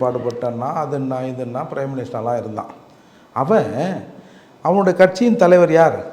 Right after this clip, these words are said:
ராகுல் காந்தியான்றதை மறந்து, "எங்க கட்சி தலைவர் கருணாநிதி, ஸ்டாலின்" அப்படின்னு திமுகவை சார்ந்து, திராவிடத்தை சார்ந்து தானே இவர்களுடைய செயல்பாடுகள் இருக்கு. அப்படி இருக்கிற போது இவன் கேட்குற நிலையில தான் இருப்பான்.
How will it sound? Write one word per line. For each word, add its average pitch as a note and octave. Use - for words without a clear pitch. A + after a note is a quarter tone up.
ராகுல் F3
காந்தியான்றதை C3+
மறந்து, C3+
"எங்க C#3+
கட்சி C#3+
தலைவர் C3
கருணாநிதி, G2
ஸ்டாலின்" A2+
அப்படின்னு G#3
திமுகவை B3
சார்ந்து, G#3
திராவிடத்தை A3+
சார்ந்து G3
தானே G#3
இவர்களுடைய E3
செயல்பாடுகள் E3+
இருக்கு. B2+
அப்படி A#3
இருக்கிற C#4
போது C#4
இவன் C4
கேட்குற B3
நிலையில A3
தான் A3
இருப்பான். F3